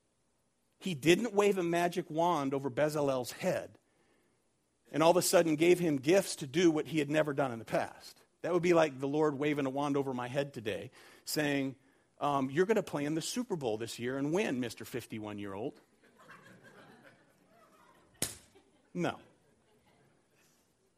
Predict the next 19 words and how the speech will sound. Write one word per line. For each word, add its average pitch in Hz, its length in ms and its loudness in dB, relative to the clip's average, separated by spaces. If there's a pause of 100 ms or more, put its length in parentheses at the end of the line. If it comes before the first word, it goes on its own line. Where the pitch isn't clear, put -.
(160)
He 196 180 0
refocused, 214 1000 6
he 208 180 0
refurbished, 196 1080 4 (200)
he 208 160 2
redirected 208 880 6
skills 190 760 2 (200)
that 175 200 2
already 226 440 8
existed 214 560 2
in 196 160 0
a 170 60 4
man. 202 540 0 (480)
And 170 100 -2
guess 208 200 2
where 220 120 4
he 202 140 -2
learned 202 300 0
those 196 340 2